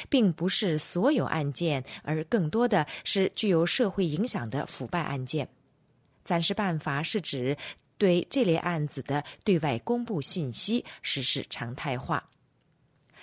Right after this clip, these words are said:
虽然这一信息公开化措施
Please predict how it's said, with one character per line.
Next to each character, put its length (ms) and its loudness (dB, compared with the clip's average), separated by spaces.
虽 120 8
然 280 8
这 140 6
一 160 6
信 180 4
息 140 2
公 160 0
开 180 0
化 200 4
措 260 0
施 320 2